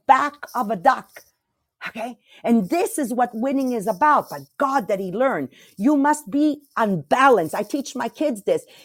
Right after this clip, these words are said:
You know, my daughter just got a ticket. She lost ten points out of fifteen.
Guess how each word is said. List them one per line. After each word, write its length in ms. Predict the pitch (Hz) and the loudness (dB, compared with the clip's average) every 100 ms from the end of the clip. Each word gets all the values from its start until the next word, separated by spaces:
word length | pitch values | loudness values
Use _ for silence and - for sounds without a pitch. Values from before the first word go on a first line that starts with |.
| - | -2
You 60 | |
know, 100 | 220 | -2
my 160 | 220 214 | 0 0
daughter 280 | 254 262 226 | 4 4 2
just 220 | 220 185 | -2 2
got 160 | - 185 | 2 2
a 40 | |
ticket. 420 | - 254 - 151 | -2 -4 -4 -6
She 100 | 147 | -4
lost 280 | 175 190 - | -2 -2 -4
ten 180 | 220 208 | -6 -6
points 340 | - 202 196 | -4 -4 -4
out 120 | 175 156 | -4 -6
of 80 | |
fifteen. 640 | - 180 - - 208 156 | -8 -12 -12 -12 -8 -8